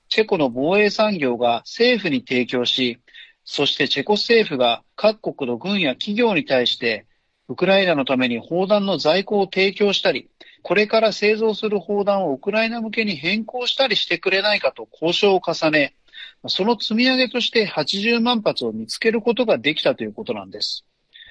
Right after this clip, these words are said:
ただ、この八十万発を購入するには巨額の資金が必要なため、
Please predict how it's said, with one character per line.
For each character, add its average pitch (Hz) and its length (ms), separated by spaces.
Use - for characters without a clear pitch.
た 156 140
だ、 131 120
こ 135 140
の 123 60
八 131 300
十 233 180
万 233 180
発 160 240
を 117 60
購 175 260
入 190 180
す 185 180
る 180 100
に 160 100
は 117 200
巨 - 160
額 190 280
の 226 100
資 - 140
金 240 180
が 196 100
必 - 220
要 120 120
な 117 100
た 117 120
め、 120 260